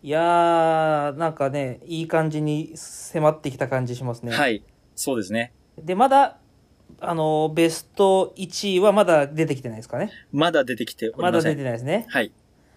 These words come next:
Speaker 1: そろそろ来るかな？次回、来-、次回ぐらいですね。
Speaker 2: はい。
Speaker 1: はい。
Speaker 2: 次回、次々回かわかんないです。
Speaker 1: はい。
Speaker 2: はい。お楽しみに。
Speaker 1: ということで、そこにも、やっぱりね、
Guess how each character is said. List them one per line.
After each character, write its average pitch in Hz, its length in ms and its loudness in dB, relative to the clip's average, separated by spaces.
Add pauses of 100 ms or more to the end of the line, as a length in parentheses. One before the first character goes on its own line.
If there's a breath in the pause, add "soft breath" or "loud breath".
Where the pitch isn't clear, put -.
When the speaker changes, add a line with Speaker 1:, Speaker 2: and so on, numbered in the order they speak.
(160 soft breath)
Speaker 1:
そ - 200 -6
ろ 143 100 -2
そ 139 120 -6
ろ 139 100 -4
来 165 120 -2
る 170 100 0
か 165 100 0
な？ 185 300 2
次 180 160 -6
回、 175 200 -4
来-、 170 220 0
次 160 100 -8
回 156 140 2
ぐ 151 80 0
ら 143 60 0
い - 40 0
で 127 60 -4
す 127 80 -10
ね。 196 380 -2
Speaker 2:
は 143 200 0
い。 110 120 -8 (420)
Speaker 1:
は 147 180 2
い。 120 60 -2
Speaker 2:
次 160 200 -2
回、 151 220 0
次 127 220 -6
々 135 60 -8
回 123 200 2
か 113 140 2
わ 107 60 0
か 123 100 0
ん 110 40 -4
な 104 60 -4
い 95 40 -4
で - 40 -10
す。 - 200 -10 (180)
Speaker 1:
は - 220 -2
い。 - 20 2
Speaker 2:
は 131 80 0
い。 - 120 -16 (260)
お 123 80 -4
楽 127 80 2
し 123 40 2
み - 20 0
に。 113 60 -2
Speaker 1:
と - 20 0
い - 20 0
う 147 120 -2
こ 147 60 -2
と 143 60 0
で、 127 220 -8 (840 soft breath)
そ 190 240 -2
こ 214 180 -4
に 262 140 -2
も、 277 380 4
や 160 100 -10
っ - 20 -14
ぱ 151 100 -2
り 131 60 -4
ね、 139 180 -8